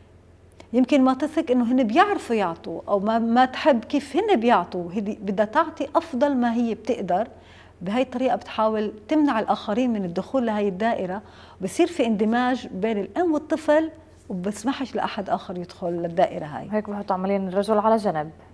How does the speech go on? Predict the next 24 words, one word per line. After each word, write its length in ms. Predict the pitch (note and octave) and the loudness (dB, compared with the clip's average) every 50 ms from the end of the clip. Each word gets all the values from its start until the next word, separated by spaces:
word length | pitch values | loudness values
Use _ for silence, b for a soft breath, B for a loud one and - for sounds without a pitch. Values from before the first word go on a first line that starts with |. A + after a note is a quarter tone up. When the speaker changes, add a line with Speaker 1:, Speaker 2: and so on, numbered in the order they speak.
| - - | -14 -6
Speaker 1:
بالضبط، 340 | G3+ G#3+ G3 - - E3 - | -6 -6 -4 -4 -6 -8 -8
Speaker 2:
مم. 280 | - - - - - | -10 -16 -20 -16 -6
Speaker 1:
فبصير 380 | - A3 G3 G3+ F#3 F3 E4 F4+ | -4 -4 -2 -2 -2 -2 -2 -2
في 160 | F4+ - E4+ | -2 -4 -4
تنحي 440 | E4 - A#3+ B3 B3+ - - G#3+ G3+ | -2 0 0 0 -2 -2 -4 -4 -4
للرجل. 400 | F3+ F3 E3+ E3+ D#3 E3 D#3 D3+ B B B B B B | -2 -2 -4 -4 -6 -6 -8 -10 B B B B B B
ممكن 280 | D4 F4 F4+ - F#4 E4+ | 2 4 4 6 6 6
يكون 220 | E4 E4 E4+ E4 | 6 6 4 4
التنحي 420 | D#4 D#4 C#4+ C#4 D#4 D4+ - C4+ B3 | 4 4 4 2 2 2 0 -4 -4
تبع 300 | - A#3 G#3 G#3+ F#3+ F#3 | -4 -2 0 0 0 -2
الزوج 560 | F#3 F#3 F#3+ A#3 A#3+ B3+ B3 B3 A3 - - | -2 -4 -4 -2 0 0 0 -2 -4 -4 -6
هو 440 | A3+ G#3+ G3+ G3+ G#3 G#3+ G#3 G#3 G#3+ G#3 - - | -6 -4 -2 -2 -2 0 -2 -2 -4 -8 -10 -10
تنحي 420 | - G3 G3 G#3 - - - G3+ G#3 | -8 -6 -6 -6 -8 -8 -8 -10 -2
طوعي، 400 | G#3 D4 F4 D4+ A3 C3+ - - - B B B B B B - | 2 2 2 4 2 0 -2 -4 -10 B B B B B B -6
يعني 120 | G3+ G#3 | -2 2
هو 60 | A#3 C4 | 2 2
بشعر 260 | C4 C4 - C#4+ A#3 | 2 2 2 2 2
حاله 340 | G#3+ - - B3 A#3+ A#3+ A3+ | 2 2 2 2 4 4 2
مش 240 | A3+ A#3+ - - | 0 -2 -2 -2
مفيد 500 | G#3+ A3 G#3 - A#3+ A#3+ C4+ D4 C4+ C4 - B B B B B | -2 -2 0 0 2 2 2 2 0 -4 -10 B B B B B
في، 440 | - - C4 C4 C4 B3 B3 A#3+ A3+ | -4 0 0 2 2 4 2 0 0
في 160 | A#3 - B3+ | -2 -2 -2
هاي 260 | B3 A#3 B3 A#3+ A#3+ A#3 | 0 2 2 2 2 2
العلاقة، 540 | A#3 A3 A3+ A#3 A#3 A#3 - - A3+ A#3 | 2 0 0 2 2 2 2 0 0 -2